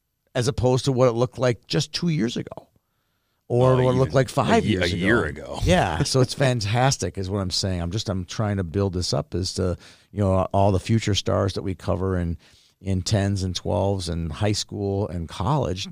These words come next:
Speaker 1: they have a actual path to a professional living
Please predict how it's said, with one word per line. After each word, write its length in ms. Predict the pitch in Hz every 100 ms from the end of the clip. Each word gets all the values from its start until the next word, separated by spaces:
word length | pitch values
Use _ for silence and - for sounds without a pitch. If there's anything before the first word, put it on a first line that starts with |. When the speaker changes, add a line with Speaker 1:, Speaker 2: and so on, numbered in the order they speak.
| 113
Speaker 1:
they 160 | 113
have 180 | 143 87
a 160 | 95 87 92 92 _
actual 540 | 98 92 110 - 123 113
path 520 | - 160 90 - - _ _ _ -
to 220 | 117 101
a 160 | 95 92
professional 880 | - 95 - 95 98 - 107 113 104
living 500 | 101 131 80 92